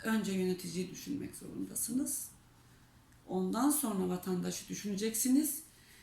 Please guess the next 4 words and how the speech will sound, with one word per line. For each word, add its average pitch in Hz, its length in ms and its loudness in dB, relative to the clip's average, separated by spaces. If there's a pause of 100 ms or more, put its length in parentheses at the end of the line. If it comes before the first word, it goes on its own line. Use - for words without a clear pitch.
Çünkü 262 500 4
aslında 240 540 4
bunlar 254 400 8 (600)
eşittir. - 680 4